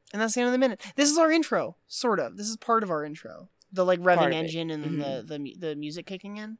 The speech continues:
Speaker 2: Mm-hmm.
Speaker 1: I like this song that they're gonna play. We'll talk about it tomorrow.
Speaker 2: 'Cause that's all we'll have to talk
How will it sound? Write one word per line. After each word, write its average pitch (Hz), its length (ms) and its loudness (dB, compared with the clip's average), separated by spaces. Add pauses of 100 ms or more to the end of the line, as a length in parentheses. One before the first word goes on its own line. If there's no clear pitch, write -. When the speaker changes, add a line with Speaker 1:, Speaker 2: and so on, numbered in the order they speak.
Speaker 2:
Mm-hmm. 170 380 -8 (240)
Speaker 1:
I - 20 -8
like 170 200 -8
this 175 140 -10
song 170 200 -10
that - 100 -16
they're 156 100 -16
gonna 160 160 -16
play. 165 180 -14
We'll 160 100 -14
talk 170 200 -16
about 175 160 -10
it 170 60 -16
tomorrow. 190 420 -16 (1300)
Speaker 2:
'Cause - 80 -16
that's 147 220 -6
all 147 240 -4
we'll 190 140 -8
have 175 220 -10
to - 80 -20
talk - 160 -20